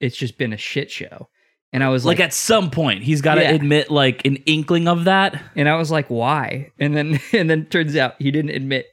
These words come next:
Speaker 1: anything.
Speaker 2: Anything. I don't think he even brought up Afghanistan. I don't even think it was
Speaker 1: No.
Speaker 2: mentioned.
Speaker 1: Not mentioned.
Speaker 2: How hilarious. Your,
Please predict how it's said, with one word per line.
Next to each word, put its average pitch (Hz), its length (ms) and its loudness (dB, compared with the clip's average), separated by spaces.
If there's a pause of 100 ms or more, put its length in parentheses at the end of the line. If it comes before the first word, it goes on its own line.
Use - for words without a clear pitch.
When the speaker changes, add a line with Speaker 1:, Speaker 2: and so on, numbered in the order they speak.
(380)
Speaker 1:
anything. 220 380 -4
Speaker 2:
Anything. 139 600 -2
I 123 80 0
don't 151 200 -2
think 147 220 -2
he 143 80 -4
even 127 420 -2
brought 117 360 0
up 120 240 0
Afghanistan. 107 760 -6 (560)
I 135 60 -4
don't 123 260 0
even 120 100 0
think 110 140 -4
it 110 60 -2
was 107 40 2
Speaker 1:
No. 220 100 2
Speaker 2:
mentioned. 101 420 -8 (420)
Speaker 1:
Not - 140 -10
mentioned. - 420 -14
Speaker 2:
How 131 300 0
hilarious. 127 760 -2 (140)
Your, 110 640 -4